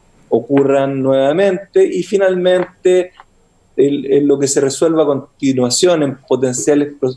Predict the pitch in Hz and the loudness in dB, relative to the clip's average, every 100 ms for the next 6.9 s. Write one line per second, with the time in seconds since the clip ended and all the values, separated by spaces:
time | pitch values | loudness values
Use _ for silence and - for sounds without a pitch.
0 | - 127 131 - 127 123 123 117 139 139 | -4 0 0 0 0 0 -2 -4 0 0
1 | 147 147 139 135 - 131 131 156 165 - | -2 -4 -6 -4 -2 0 0 0 -2 -6
2 | _ _ 156 180 202 180 151 180 175 - | _ _ 0 2 2 0 0 -2 -2 -10
3 | - 143 - 135 - 135 127 127 156 160 | -4 -4 -4 -4 0 2 2 0 -2 -2
4 | - - 175 - - 151 147 143 113 - | -4 -2 -2 -4 -4 -2 -2 -4 -6 -6
5 | - 156 120 - _ _ - 131 - 160 | 0 0 0 -8 _ _ -8 -4 -2 0
6 | 165 160 - 170 156 156 156 156 | -2 -4 -4 -2 0 0 0 -2